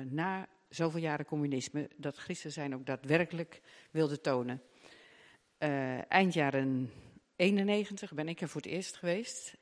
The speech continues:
en, eh, zo onder de indruk geraakt, eh, dat we met elkaar Stichting Halm hebben opgericht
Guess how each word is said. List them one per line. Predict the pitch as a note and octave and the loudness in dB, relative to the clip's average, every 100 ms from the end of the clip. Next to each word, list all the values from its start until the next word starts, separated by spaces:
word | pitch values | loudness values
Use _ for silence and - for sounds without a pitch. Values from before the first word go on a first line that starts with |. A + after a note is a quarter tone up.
| _ | _
en, | D#3+ D3+ C#3+ C3+ - | -2 0 -2 -4 -10
eh, | - D3 C#3 C3 | -8 -4 -2 -4
zo | A#2+ D#3 F3+ | 2 4 4
onder | F#3+ F3+ | 2 -4
de | D#3+ | -2
indruk | D#3+ D3+ D3+ | -2 -2 -4
geraakt, | - D3 C3+ C#3+ - - | -4 -4 -4 -6 -10 -12
eh, | - C#3+ | -8 -4
dat | D3 - | -4 -4
we | |
met | C#3+ D3 | -6 -6
elkaar | C#3+ C3+ B2+ | -8 -10 -10
Stichting | - C#3+ D3 C#3 | -10 -10 -8 -4
Halm | D#3 C#3 | -2 -2
hebben | B2+ C3 | -2 -4
opgericht | - - A3 B3 - - | -6 -2 -2 -2 -6 -20